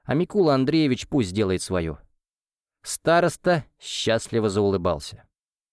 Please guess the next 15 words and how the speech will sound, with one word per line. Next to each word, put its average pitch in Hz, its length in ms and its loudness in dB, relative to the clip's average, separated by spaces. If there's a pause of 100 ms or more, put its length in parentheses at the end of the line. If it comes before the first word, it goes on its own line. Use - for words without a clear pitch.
(540)
"Пусть - 360 0
трудится 180 380 0
Микулушка, 151 500 0
не 196 100 2
буду 190 200 0
я 196 100 4
им 180 120 0
больше 175 260 0
мешаться. 151 460 0 (220)
У - 60 -4
меня 190 200 2
своих 202 300 0
важных 170 320 0
дел 135 280 2
полно, 147 520 2